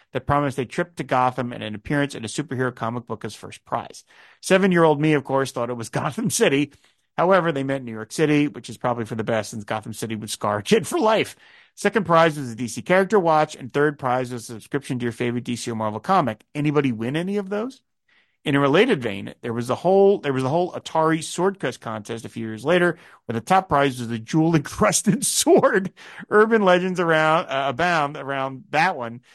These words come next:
and it's a long story to go into, except that it inspired a pretty good limited series from Dynamite about six years ago. Well, now I'm fascinated, Super Captain. By the way, I had some of those little mini Sword Quest comics. I think they came with the game 'cause they were drawn by, uh,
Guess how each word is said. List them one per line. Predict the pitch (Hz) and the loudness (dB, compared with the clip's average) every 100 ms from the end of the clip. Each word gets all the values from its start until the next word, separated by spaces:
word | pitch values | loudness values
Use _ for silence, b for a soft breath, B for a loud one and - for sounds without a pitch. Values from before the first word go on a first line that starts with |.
| b | b
and | 147 | -10
it's | 131 | -4
a | 143 | 0
long | 160 185 | 2 2
story | - 175 | 2 2
to | 160 | 2
go | 147 147 | 4 2
into, | 147 143 | 2 -4
except | 127 147 - | -2 -4 -4
that | 127 | -8
it | 123 | -8
inspired | 127 - 143 131 | -10 -2 0 0
a | |
pretty | 127 180 180 | 0 0 0
good | 170 | 0
limited | 151 143 147 147 | 0 0 0 -2
series | 139 147 143 135 | -4 -4 -4 -4
from | 131 | -6
Dynamite | 117 127 131 127 123 | -2 0 0 -2 -2
about | 120 120 - | -4 -6 -8
six | 135 123 | -12 -8
years | 120 117 | -6 -6
ago. | 123 - 120 | -8 -12 -16
Well, | - 131 | -16 -12
now | 107 135 | -8 -6
I'm | 120 | -6
fascinated, | 113 113 - 110 113 117 _ | -6 -8 -8 -10 -12 -18 _
Super | - 127 - | -16 -16 -12
Captain. | - - - - _ _ _ _ _ _ _ _ _ | -12 -12 -18 -20 _ _ _ _ _ _ _ _ _
By | 143 156 | 2 4
the | 139 | 4
way, | 131 - B B B | 4 0 B B B
I | - 160 | 0 0
had | 123 156 139 | 2 2 0
some | 147 131 | -2 -2
of | |
those | 123 120 | -2 -4
little | 127 127 | -4 -6
mini | 120 123 | -6 -6
Sword | 113 - 120 | -6 -6 -6
Quest | 123 110 - _ | -6 -8 -10 _
comics. | - - 139 107 - - | -8 0 0 0 -8 -12
I | 107 | -10
think | 120 | -10
they | 110 | -10
came | - 117 | -8 -6
with | 113 101 | -6 -8
the | |
game | 107 117 117 101 | -8 -6 -6 -6
'cause | 101 | -12
they | 110 | -12
were | 104 | -12
drawn | 104 113 120 | -6 -4 -4
by, | 107 104 104 | -4 -8 -10
uh, | 90 - | -14 -16